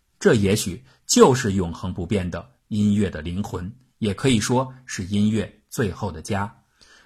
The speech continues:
当所有的乐曲回家的那一刻，一切就抵达了终点。很多时候，作曲家会故意地运用错误的和弦和假旋律，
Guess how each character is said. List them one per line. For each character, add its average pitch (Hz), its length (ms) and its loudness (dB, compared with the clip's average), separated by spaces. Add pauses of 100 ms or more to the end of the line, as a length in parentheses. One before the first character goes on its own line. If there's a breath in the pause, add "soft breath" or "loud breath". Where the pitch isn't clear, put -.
(100)
当 185 140 6
所 165 220 6
有 143 120 6
的 104 100 2
乐 123 220 4
曲 98 400 -6
回 110 260 -2
家 180 240 8
的 165 80 4
那 110 120 4
一 87 120 -2
刻， - 400 -8 (240)
一 101 180 0
切 110 420 -2
就 87 180 -6
抵 85 280 -8
达 85 200 -4
了 87 120 -4
终 120 280 0
点。 - 260 -8 (540)
很 - 180 -2
多 131 160 6
时 107 140 -2
候， - 340 -6 (320 soft breath)
作 165 220 6
曲 117 160 -2
家 113 480 0
会 127 160 6
故 180 320 6
意 165 120 6
地 113 120 4
运 127 200 6
用 104 220 4
错 156 300 2
误 104 120 2
的 87 80 -2
和 92 220 -4
弦 90 420 -6
和 95 280 -4
假 - 300 -4
旋 95 280 -2
律， - 300 -2